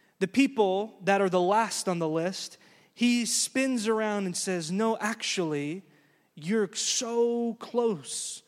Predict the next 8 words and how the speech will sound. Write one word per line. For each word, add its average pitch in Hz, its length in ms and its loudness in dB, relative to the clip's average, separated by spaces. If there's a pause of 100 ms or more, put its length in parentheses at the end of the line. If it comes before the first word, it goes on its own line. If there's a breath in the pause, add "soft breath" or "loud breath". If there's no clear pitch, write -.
(180 soft breath)
to 190 120 -4
God 151 540 0
even 170 300 -4
when 165 120 -2
you 165 80 -6
didn't 151 240 -4
realize 147 400 -4
it." 135 140 -12